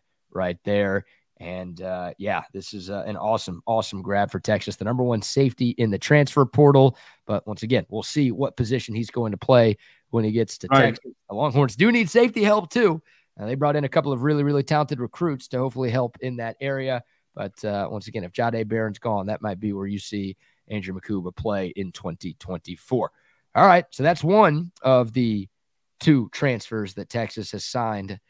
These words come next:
Speaker 1: to this point in the offseason. Here's Steve Sarkisian talking about the other one, wide receiver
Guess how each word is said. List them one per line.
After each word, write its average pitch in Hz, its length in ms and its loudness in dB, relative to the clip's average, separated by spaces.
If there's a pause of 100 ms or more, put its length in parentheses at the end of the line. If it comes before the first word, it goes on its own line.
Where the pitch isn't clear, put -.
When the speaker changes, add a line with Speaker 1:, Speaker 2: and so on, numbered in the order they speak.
(160)
Speaker 1:
to 120 80 -8
this 110 200 -4
point 117 340 -6
in 110 160 -4
the 107 140 -4
offseason. 147 680 0 (260)
Here's 151 220 0
Steve 170 180 -4
Sarkisian 160 500 0
talking 170 240 4
about 170 200 4
the 165 100 4
other 190 160 4
one, 139 200 0
wide 147 220 2
receiver 147 580 -2